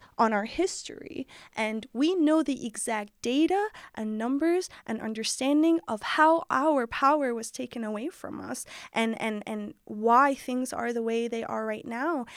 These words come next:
And I think the worst thing we can do is lose our voice by sitting there and feeling helpless.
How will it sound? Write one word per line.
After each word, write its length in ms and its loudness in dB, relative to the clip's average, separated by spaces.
And 120 -2
I 60 -2
think 280 -4
the 160 0
worst 320 -6
thing 140 -2
we 100 -4
can 300 -8
do 400 -2
is 540 -4
lose 540 2
our 180 0
voice 640 0
by 640 -2
sitting 440 0
there 160 -2
and 120 -6
feeling 320 -6
helpless. 680 -10